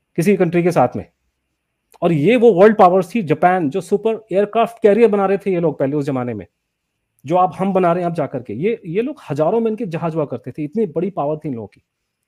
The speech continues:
जितने हमारी पूरी आर्मी में टैंक हैं, उतने तो दो-दो उनके डि-, पता नहीं, म-, छोटे-छोटे उनके प्लांट हुआ, उनके हुआ करते थे। तो ये वर्ल्ड पावर्स थी उस जमाने की। ये लोग, म-, हिटलर के साथ में जो लोग थे, उन्होंने पांच छह कंट्री को रगड़ दिया था उन्होंने।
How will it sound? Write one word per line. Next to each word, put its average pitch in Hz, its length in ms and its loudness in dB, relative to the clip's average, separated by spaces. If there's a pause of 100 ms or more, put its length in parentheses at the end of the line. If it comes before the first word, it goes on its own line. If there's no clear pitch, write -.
(920)
जितने 170 260 0
हमारी 185 280 2
पूरी 202 260 0
आर्मी 170 260 0
में 208 120 0
टैंक 196 280 -2
हैं, 247 120 -2
उतने 208 240 -2
तो 208 120 -2
दो-दो 165 460 -2
उनके 190 240 0
डि-, 160 360 -6
पता 175 140 -6
नहीं, 190 160 0
म-, 165 320 -6
छोटे-छोटे 208 400 2
उनके 202 160 2
प्लांट 180 300 -2
हुआ, 175 100 -4
उनके 175 200 -4
हुआ 147 160 -4
करते 120 240 -10
थे। 123 60 -12 (340)
तो 233 60 -4
ये 180 200 -4
वर्ल्ड 202 360 0
पावर्स 175 400 0
थी 196 60 -6
उस 190 120 -6
जमाने 147 340 -8
की। 175 280 -10
ये 156 60 -4
लोग, 170 280 -8
म-, 135 100 -8 (440)
हिटलर 180 260 -4
के 196 160 -8
साथ 156 240 -8
में 170 80 -10
जो 170 60 -8
लोग 127 260 -8
थे, 185 40 -10
उन्होंने 175 160 -10
पांच 165 320 -10
छह 208 100 -4
कंट्री 165 280 -6
को 196 100 4
रगड़ 147 220 4
दिया 123 200 0
था 127 80 -10
उन्होंने। 92 220 -12